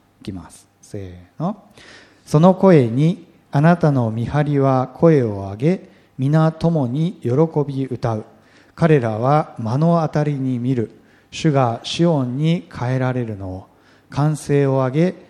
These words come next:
共に喜び歌え。エルサレムの廃墟よ。主はその民を慰め、エルサレムをあがなわれた。主はそのなる身腕を、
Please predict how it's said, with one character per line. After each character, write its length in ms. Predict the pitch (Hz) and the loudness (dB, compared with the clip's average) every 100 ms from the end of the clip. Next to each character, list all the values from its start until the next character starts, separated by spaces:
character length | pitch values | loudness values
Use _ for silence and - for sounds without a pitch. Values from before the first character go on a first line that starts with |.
| _ - | _ -4
共 260 | 156 196 | -2 0
に 260 | 190 180 180 | 0 -2 -2
喜 120 | 123 135 147 143 131 | -2 -2 0 -4 -4
び 160 | 127 | -4
歌 260 | 110 123 120 | -4 -6 -6
え。 140 | 92 - _ _ _ | -8 -16 _ _ _
エ 80 | 131 | -2
ル 100 | 139 | -2
サ 200 | 143 151 | 0 -2
レ 120 | 131 | -2
ム 140 | 110 113 | -4 -4
の 240 | 131 139 | -2 -4
廃 380 | - - 139 131 | -6 -6 -6 -4
墟 160 | 104 | -8
よ。 180 | 101 98 _ _ _ _ | -10 -12 _ _ _ _
主 200 | - - | -10 -2
は 320 | 143 131 127 - | 2 2 -2 -6
そ 200 | - 139 | -6 -2
の 160 | 156 147 170 | -4 -2 -2
民 200 | 147 120 | -2 -4
を 140 | 110 | -4
慰 440 | 110 123 135 135 | -6 -4 -4 -6
め、 440 | 123 160 202 - _ _ | -4 -4 -6 -12 _ _
エ 100 | 120 | -2
ル 100 | 147 | -2
サ 180 | - 160 | 0 -2
レ 140 | 139 | -2
ム 220 | 120 120 139 | -4 -2 0
を 220 | 156 156 | 0 -2
あ 80 | 113 | -6
が 140 | 120 | -4
な 160 | 123 120 | -4 -4
わ 120 | 120 | -4
れ 100 | 107 | -8
た。 280 | - - - _ _ _ _ _ | -10 -14 -14 _ _ _ _ _
主 220 | - 160 | -4 2
は 260 | 151 139 139 | 4 4 0
そ 280 | - - 143 | -6 -6 -4
の 140 | 156 - | -4 -2
な 220 | 147 127 | -2 2
る 200 | 131 139 | 2 0
身 140 | 135 135 | 0 0
腕 240 | 139 135 | 2 2
を、 380 | 135 165 180 | 6 6 4